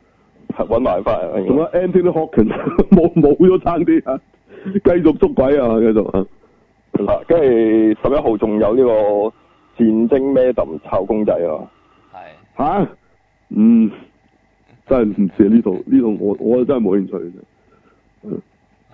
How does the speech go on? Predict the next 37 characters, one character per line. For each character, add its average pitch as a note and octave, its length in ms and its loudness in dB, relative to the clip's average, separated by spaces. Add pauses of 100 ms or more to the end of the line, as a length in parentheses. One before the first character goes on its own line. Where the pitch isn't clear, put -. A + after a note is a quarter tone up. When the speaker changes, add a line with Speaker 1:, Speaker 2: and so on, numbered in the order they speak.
(880)
Speaker 2:
個 C#3 100 0
中 E3 240 0
文 G#2 100 2
名 C3+ 100 6 (100)
改 A2+ 160 2
得 B2 100 4 (100)
衰 G#2 260 4
啊！ F2 40 0 (1600)
Speaker 1:
啊， - 140 -4
梗 G#2+ 160 -2
唔 F2 80 -12
知 - 80 -4
啊。 - 80 -6 (1000)
咁 D3+ 120 0
啊， C#3+ 160 0
去 C3 80 2
到 B2 280 2 (200)
十 - 40 -6 (100)
八 A#2 140 -4
號 G#2 340 -2
有 G#2+ 140 2
呢 B2 60 2
個 B2 160 0
魔 A#2 280 0
中 B2 280 -2
奇 - 200 -4
幻 F2 260 -2
屋， A#2 140 0 (420)
即 A2+ 60 -2
係 A2 80 2
啊， F#2 140 -2
Speaker 2:
嗯。 G#2 40 -8
Speaker 1:
Jack A#2 180 2
Black - 160 0
嗰 F#2 140 -2
套。 F2+ 200 -6 (440)
Speaker 2:
嗯。 G#2+ 300 -4